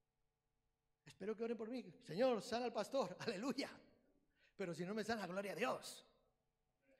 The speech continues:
Esa es la actitud. Intercesión, guerra espiritual. Guerra espiritual,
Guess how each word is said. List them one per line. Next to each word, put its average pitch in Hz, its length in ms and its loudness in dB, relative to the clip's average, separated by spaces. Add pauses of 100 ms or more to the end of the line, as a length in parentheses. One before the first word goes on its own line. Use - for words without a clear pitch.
(120)
Esa 226 240 -2
es 214 80 -2
la 214 60 2
actitud. 190 520 0 (1040)
Intercesión, 165 880 -4
guerra 196 200 2
espiritual. 170 640 -6 (840)
Guerra 214 260 -4
espiritual, 190 640 -4